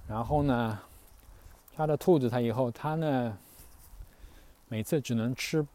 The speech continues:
半只，吃完半只兔子以后就躺在那儿，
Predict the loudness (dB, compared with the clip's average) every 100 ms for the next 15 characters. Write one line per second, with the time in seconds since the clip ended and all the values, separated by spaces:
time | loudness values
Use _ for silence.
0 | -6 4 6 6 0 -4 -8 -14 -20 -20
1 | -20 -20 -20 -20 -20 -20 -20 -20 -20 -20
2 | -20 -16 -8 0 4 4 2 2 4 4
3 | 4 2 0 2 2 2 2 2 0 0
4 | -2 0 0 0 0 0 0